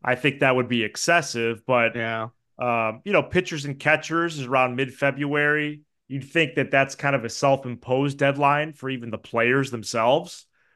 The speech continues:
Speaker 1: Uh, like, "Hey, let's get going here so I can get to a camp." Um, I would say Bellinger and the Cubs seem destined to, to be together.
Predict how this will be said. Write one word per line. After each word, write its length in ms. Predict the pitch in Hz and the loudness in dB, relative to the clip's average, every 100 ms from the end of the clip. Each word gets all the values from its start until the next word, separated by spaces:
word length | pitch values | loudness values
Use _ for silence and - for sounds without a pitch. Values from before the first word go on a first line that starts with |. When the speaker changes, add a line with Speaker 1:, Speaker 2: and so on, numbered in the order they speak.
| _ | _
Speaker 1:
Uh, 140 | 113 113 | -10 -8
like, 180 | 107 104 | -8 0
"Hey, 260 | 196 135 | 2 2
let's 240 | 107 120 - | 2 -2 -2
get 220 | 135 127 | -6 -2
going 280 | 147 175 135 | 2 4 2
here 280 | 120 123 117 | 2 0 0
so 140 | - | -6
I 60 | 110 | -10
can 120 | 104 | -6
get 180 | 127 127 | -6 -4
to 160 | 123 | -6
a 60 | 110 | -6
camp." 500 | - 160 156 131 - _ _ _ _ _ - | -2 0 2 0 -2 _ _ _ _ _ -6
Um, 500 | 127 123 120 120 117 _ _ _ - | 0 2 0 -2 -10 _ _ _ 0
I 160 | 170 | 2
would 160 | 214 170 | 4 2
say 280 | - 175 156 | 2 2 2
Bellinger 500 | 160 170 175 151 170 | 4 4 2 -2 -4
and 120 | 156 | -4
the 40 | 143 | -6
Cubs 440 | - 151 151 147 | 0 2 2 0
seem 200 | - 135 | -8 -6
destined 600 | - 139 139 151 135 127 | 0 0 0 -4 -6 -6
to, 400 | 135 127 120 117 | 0 2 2 0
to 100 | - | -6
be 180 | 117 123 | -4 -2
together. 500 | 113 101 92 95 85 | -2 -4 -8 -12 -20